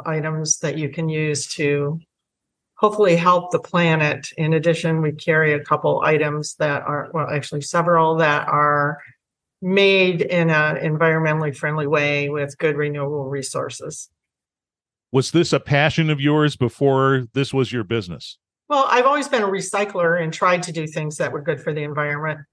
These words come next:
Speaker 1: But I worked at, uh, uh, several different banks throughout my adult life, and this business came for sale while I was, like, sixty-two, and I thought, "Oh,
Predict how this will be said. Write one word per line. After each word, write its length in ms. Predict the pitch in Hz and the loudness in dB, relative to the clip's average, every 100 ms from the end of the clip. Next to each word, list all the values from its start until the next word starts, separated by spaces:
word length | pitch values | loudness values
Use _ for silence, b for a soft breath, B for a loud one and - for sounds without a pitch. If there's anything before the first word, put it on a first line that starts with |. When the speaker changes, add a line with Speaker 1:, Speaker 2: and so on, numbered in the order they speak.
| _ - | _ 0
Speaker 1:
But 320 | 160 156 - - - | 2 2 -2 -8 0
I 360 | 185 185 185 185 | 4 4 2 0
worked 420 | 196 220 226 - - | 2 2 0 -6 0
at, 460 | 175 170 160 - - | 2 2 0 -2 -6
uh, 220 | 165 151 139 - _ | -4 -4 -6 -16 _
uh, 120 | 170 | -10
several 440 | 175 - 254 214 175 | -4 0 2 4 2
different 400 | 180 180 156 156 | 2 -2 -4 0
banks 380 | 185 180 196 - | 0 0 -4 -6
throughout 420 | - 180 180 180 | -2 2 2 2
my 420 | 175 165 165 170 - _ _ | 0 0 0 -2 -10 _ _
adult 360 | 175 165 175 170 | -2 2 2 4
life, 400 | 165 185 196 196 - | 2 2 0 -4 -6
and 540 | 170 170 165 170 175 - _ _ _ | -2 0 -2 -4 -6 -16 _ _ _
this 240 | 175 202 202 | 2 2 2
business 400 | 208 196 175 165 | 0 2 -2 -2
came 220 | 185 170 | -2 -2
for 160 | 165 | -2
sale 500 | 165 175 165 156 156 | -2 2 4 4 0
while 560 | 160 156 160 156 - 156 _ _ - | 2 2 2 -2 -6 -10 _ _ -8
I 140 | 160 156 | -4 -2
was, 520 | 160 147 - - - | -2 -4 -6 -10 -8
like, 240 | 151 147 - | -6 -6 -6
sixty-two, 880 | - 190 - 156 - 220 214 214 | -6 -6 -8 -8 2 4 6 4
and 100 | 202 | 2
I 100 | 175 | 0
thought, 280 | 170 175 - | 0 2 2
"Oh, 540 | 214 233 226 220 214 | 2 0 2 2 0